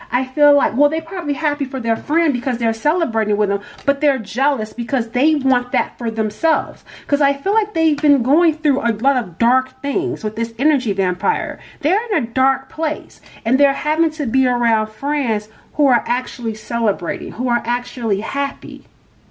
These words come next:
And I feel like this person is relocating and I feel like this relocation that's coming between the two of you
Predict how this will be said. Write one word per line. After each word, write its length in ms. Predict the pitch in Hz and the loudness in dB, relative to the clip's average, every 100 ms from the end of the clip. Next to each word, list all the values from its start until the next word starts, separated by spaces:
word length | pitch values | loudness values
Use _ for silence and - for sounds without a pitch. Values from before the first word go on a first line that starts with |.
| _ _ _ _ _ _ _ _ _ _ _ _ _ _ _ _ - - - - | _ _ _ _ _ _ _ _ _ _ _ _ _ _ _ _ -20 -20 -20 -4
And 160 | 262 277 | 0 2
I 140 | 269 | 0
feel 240 | 262 311 359 | 0 0 2
like 200 | 359 359 | 0 0
this 220 | 285 285 | -2 0
person 440 | 294 269 269 254 | -2 0 -2 -4
is 280 | 254 269 262 | -2 -2 -2
relocating 1040 | 220 277 330 285 226 233 196 165 170 202 - - - - | -2 2 2 2 0 0 -4 -2 -4 -4 -8 -20 -18 -4
and 320 | 240 247 254 | 0 0 0
I 160 | 233 240 | -2 -4
feel 180 | - 285 | 0 0
like 160 | 269 | 0
this 200 | 269 254 | -2 -6
relocation 920 | 262 254 233 233 285 311 - 240 226 - | -6 -4 -4 -2 -2 -2 -2 -2 -4 -4
that's 240 | 233 226 - | -4 -4 -4
coming 360 | - 262 240 | -2 0 2
between 500 | 220 220 - 349 427 | 0 -2 2 4 4
the 100 | 302 | 2
two 260 | 233 240 208 | -2 -2 0
of 180 | 196 196 | 0 0
you 260 | 190 196 | 0 0